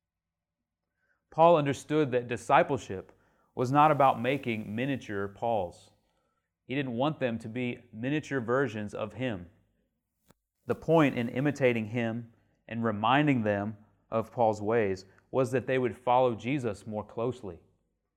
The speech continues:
that they would, that Jesus would increase in their lives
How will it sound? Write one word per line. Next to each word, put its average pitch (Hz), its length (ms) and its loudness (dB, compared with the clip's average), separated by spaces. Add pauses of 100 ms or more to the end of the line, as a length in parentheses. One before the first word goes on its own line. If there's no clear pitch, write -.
(480)
that 110 100 -8
they 139 80 2
would, 127 320 2
that 123 180 -6
Jesus 135 600 -2
would 117 160 -4
increase 120 680 -8
in 117 140 -10
their 107 160 -6
lives 98 560 -4